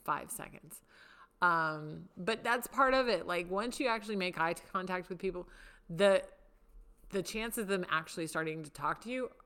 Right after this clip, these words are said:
are, like, they just multiply. So start there. If you're, like, looking for, like, a, a jumping off point and how, like, to actually have conversations with people, just, like,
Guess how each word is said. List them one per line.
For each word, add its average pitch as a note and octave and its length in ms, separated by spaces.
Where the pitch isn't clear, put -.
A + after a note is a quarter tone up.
are, D3+ 400
like, E3+ 360
they F3 100
just E3+ 220
multiply. D#3+ 440
So - 260
start - 360
there. D#3 260
If D3+ 120
you're, F3 80
like, F3 220
looking F3+ 360
for, E3+ 240
like, D#3+ 220
a, - 140
a D3 60
jumping E3 380
off E3 220
point - 240
and D#3 120
how, D3+ 240
like, D3 360
to - 60
actually D3 280
have C#3 120
conversations D3 640
with D3 100
people, D#3+ 280
just, F#3 260
like, E3+ 260